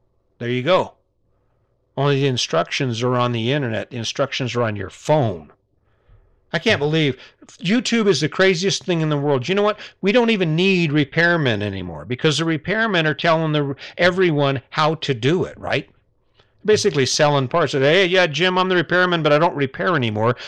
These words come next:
I have a website. I sell all kinds of parts, though, because of my videos. <laughs> Not a bad, not, not a bad hustle at all doing that. Yeah, hey, you can come here and get my parts, right? So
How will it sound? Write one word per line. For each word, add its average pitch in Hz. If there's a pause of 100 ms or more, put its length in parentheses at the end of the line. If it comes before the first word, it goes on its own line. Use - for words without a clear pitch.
I 135
have 135
a 113
website. 123
I 120
sell 139
all 139
kinds 151
of -
parts, 175
though, 117
because 113
of 113
my 110
videos. 101 (420)
<laughs> -
Not 196
a 135
bad, 151 (180)
not, -
not 147
a 127
bad 131
hustle 139
at 101
all 123 (880)
doing 117
that. 98
Yeah, 143
hey, 180
you 180
can 180
come 156
here 147
and 135
get 139
my 123
parts, 143
right? 110 (1200)
So 120